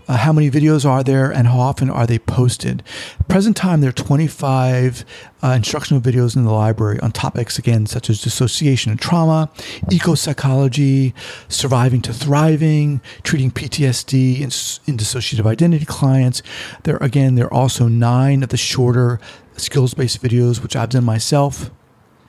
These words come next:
Uh, again, on grounding, using the window of tolerance, also exploring your why for doing this. New videos become available. Uh, I post them as they become available,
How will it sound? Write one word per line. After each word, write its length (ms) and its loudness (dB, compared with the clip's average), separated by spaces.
Uh, 240 0
again, 220 0
on 120 2
grounding, 680 2
using 200 2
the 60 0
window 240 2
of 100 -6
tolerance, 640 0
also 180 -8
exploring 540 -2
your 140 2
why 500 0
for 100 -4
doing 320 2
this. 300 -2
New 220 4
videos 480 2
become 220 -4
available. 680 0
Uh, 420 2
I 80 -2
post 340 0
them 220 0
as 180 0
they 120 0
become 320 -2
available, 560 -2